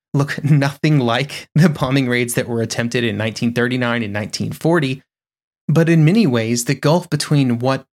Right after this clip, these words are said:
was thought was needed in the mid-nineteen thirties and what was actually needed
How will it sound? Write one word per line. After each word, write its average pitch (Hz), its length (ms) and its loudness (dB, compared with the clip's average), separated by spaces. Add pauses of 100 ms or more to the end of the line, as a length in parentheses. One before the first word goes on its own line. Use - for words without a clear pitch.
was 123 220 -2
thought 175 520 -2
was 131 200 0
needed 127 380 0
in 123 120 -2
the 113 80 0
mid-nineteen 117 580 -2
thirties 120 480 -2 (200)
and 143 240 2
what 147 220 0
was 143 320 0
actually 143 480 0
needed 110 420 -2